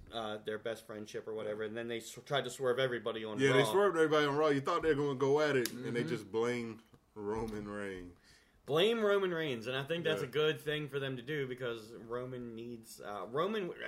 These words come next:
Speaker 1: actually, Roman did a great job in
Speaker 2: Yeah.
Speaker 1: this match.
Speaker 2: And he's already a heel, so
Speaker 1: He,
Speaker 2: sorry.
Speaker 1: technically, he is a heel. And then Seth did a great job in that match, and then Roman and Seth went on Monday Night Raw for about a half hour.
Speaker 2: Yeah.
Speaker 1: Um,
Speaker 2: The Shield united, reunited.
Speaker 1: the Shield reunited.
Speaker 3: They
Speaker 1: That,
Speaker 3: did.
Speaker 1: I'm marked out for that. I
Speaker 2: Yeah.
Speaker 1: did.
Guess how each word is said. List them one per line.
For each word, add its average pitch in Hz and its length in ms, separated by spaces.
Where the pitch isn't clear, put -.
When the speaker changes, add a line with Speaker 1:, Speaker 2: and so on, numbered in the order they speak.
Speaker 1:
actually, 143 300
Roman 139 260
did 120 100
a - 40
great 113 200
job 117 220
in 107 80
Speaker 2:
Yeah. 101 60
Speaker 1:
this 92 100
match. 104 280
Speaker 2:
And 113 100
he's 123 100
already 170 380
a 151 40
heel, 147 300
so 98 320
Speaker 1:
He, 117 140
Speaker 2:
sorry. 131 120
Speaker 1:
technically, 135 460
he 135 200
is 131 120
a 135 80
heel. 113 340
And 120 140
then 127 140
Seth 131 260
did 131 100
a 120 40
great 123 240
job 120 240
in 120 60
that 117 140
match, 120 240
and 123 120
then 120 120
Roman 127 320
and 117 140
Seth 131 320
went 120 260
on 117 120
Monday 117 220
Night 113 200
Raw 117 220
for 107 300
about 101 260
a - 20
half 104 280
hour. 104 360
Speaker 2:
Yeah. 95 120
Speaker 1:
Um, 104 300
Speaker 2:
The 120 80
Shield 220 380
united, 151 520
reunited. 160 420
Speaker 1:
the 147 60
Shield 240 560
reunited. 190 640
Speaker 3:
They 120 60
Speaker 1:
That, 143 180
Speaker 3:
did. 156 100
Speaker 1:
I'm 175 160
marked 170 240
out 120 220
for 113 80
that. 104 240
I 131 80
Speaker 2:
Yeah. 131 160
Speaker 1:
did. 98 140